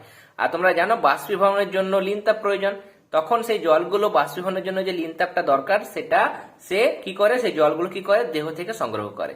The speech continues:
তার জন্য দেহটা তাপ হারায় এবং, আহ, ঠান্ডা বা শীতল অনুভূত হয়। এরপরে এখানে দেখো, মৌমাছি জীবনচক্রের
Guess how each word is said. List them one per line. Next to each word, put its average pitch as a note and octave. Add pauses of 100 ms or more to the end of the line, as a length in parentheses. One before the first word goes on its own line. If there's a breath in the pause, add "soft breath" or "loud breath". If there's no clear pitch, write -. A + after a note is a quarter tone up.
(120)
তার F#3+
জন্য F#3+
দেহটা E3
তাপ B2+ (100)
হারায় C#3+
এবং, - (320 loud breath)
আহ, C3+
ঠান্ডা F3+
বা B3+
শীতল -
অনুভূত A#2 (320)
হয়। - (1200)
এরপরে F#3+
এখানে F3+
দেখো, G3 (120)
মৌমাছি F#3
জীবনচক্রের G3